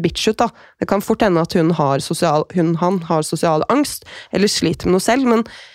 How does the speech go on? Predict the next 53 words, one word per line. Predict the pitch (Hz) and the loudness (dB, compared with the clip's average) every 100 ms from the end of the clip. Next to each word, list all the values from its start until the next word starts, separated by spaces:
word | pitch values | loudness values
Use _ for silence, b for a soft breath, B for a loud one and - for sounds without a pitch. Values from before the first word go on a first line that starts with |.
| B B B | B B B
jeg | 214 233 | 0 2
bare | 240 | 2
kjenner | 247 196 190 | 2 2 2
sånn | 208 | 2
her, | 180 180 190 190 190 | 2 2 2 2 0
<laughs> | _ - 180 | _ -4 0
sånn | 202 196 | 2 4
som | 208 | 4
jeg | 247 | 4
har | 214 | 4
jo | 240 | 2
hatt | 214 - | 0 0
en, | 208 - B B 330 - | -2 -2 B B -2 2
noen | 226 220 208 208 | 4 4 4 2
opplevelser | 208 - 165 160 - 170 | 2 2 2 2 2 2
noen | |
ganger, | 170 170 185 | 4 2 2
liksom | 190 | 2
når | 175 175 | 0 2
folk | 160 160 | -2 0
hilser | 208 165 - | -4 -4 -2
på | 190 | -2
meg | 175 | -2
tre | - 170 185 | -2 0 2
ganger, | 170 175 233 - B B B B | 2 2 2 -2 B B B B
og | 190 | 0
jeg | 190 | 2
blir | 180 185 | 2 2
sånn, | 170 170 - | 2 2 2
jeg | 185 | 0
har | |
hatt | 180 185 | 2 0
en | 214 | 2
samtale | 170 156 151 160 | 0 0 2 2
med | 190 | 2
deg | 202 | 2
tre | 175 160 160 | 0 2 0
ganger, | 147 156 - | 2 2 2
og | 185 | 2
da | |
blir | 185 160 160 | 2 2 0
jeg | 156 | 0
sånn, | 151 151 b b b b b _ _ - | 0 -2 b b b b b _ _ -2
og | 202 | 2
da | 202 | 2
går | 226 202 214 | 2 2 2
tanken | 220 165 170 | 0 2 2
min | 170 | 2
rett | 165 - | 2 -2
til | - 175 | 0 0
liksom, | 165 160 - - | 2 0 0 0
ok, | 233 160 151 | 0 0 0
du, | 175 | 0